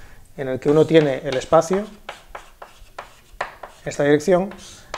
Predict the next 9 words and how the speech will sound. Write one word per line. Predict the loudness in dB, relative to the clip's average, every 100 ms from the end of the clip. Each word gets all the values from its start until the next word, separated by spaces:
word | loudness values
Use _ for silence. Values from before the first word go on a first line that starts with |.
| -10
y | -4
el | -2
tiempo, | 4 2 2 -4 -6 -16 -18 -18 -20 -14 -14 -14 -18 -20 -20 -20 -20 -20 -20 _ -20 -20 -20 -18 -20 -20 -20 -20 -10
en | -8
esta | 0 2
dirección | 4 4 4 4
corriendo | 2 0 0 0
hacia | 0
arriba. | -2 -2 -6